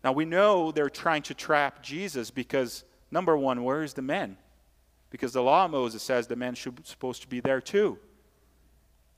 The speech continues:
He was not there. Who knows what the Pharisees did to get that woman there? They're not interested in this man. But we know she was brought into public,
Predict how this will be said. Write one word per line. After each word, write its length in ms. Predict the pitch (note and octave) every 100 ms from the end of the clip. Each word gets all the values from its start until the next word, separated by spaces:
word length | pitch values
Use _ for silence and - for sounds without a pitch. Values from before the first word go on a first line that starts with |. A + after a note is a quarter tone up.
| _ _ _ -
He 140 | B2+
was 180 | F#3 D#3+
not 200 | A#2+ -
there. 320 | G2 A2 C#3 _ _ _ _ _ _ _ _ _ _ _ _ _ _ -
Who 140 | F#3+
knows 320 | G3 E3+ D#3
what 160 | C#3+ C3+
the 60 |
Pharisees 640 | C3 C#3 D3 C#3 C3+ B2 A2+
did 560 | - D#3+ B2+ G#2+ A2+ -
to 120 | -
get 240 | A#2 B2+ -
that 160 | A#2+
woman 280 | A2+ A2+ G#2
there? 340 | G2+ G2+ C3+ D3 _ _ _ _ _ _ _ _ _ _ _ _ _ _ _
They're 200 | A#2 F3
not 140 | D#3 B2+
interested 400 | - A#2 - A2
in 80 |
this 180 | G#2+ G2
man. 320 | G#2 G2+ B2+ C#3 _ _ _ _ _ _ _ _ _ _ _ _ _ _ _ _ _ -
But 120 | C3+
we 120 | D3
know 540 | D3+ E3 F3 C3+ B2 B2+ - _
she 160 | - C#3
was 200 | C3+ B2+
brought 300 | C3+ D3 D#3
into 220 | D3 D3+
public, 640 | - D#3 C#3 A#2+ A2+ -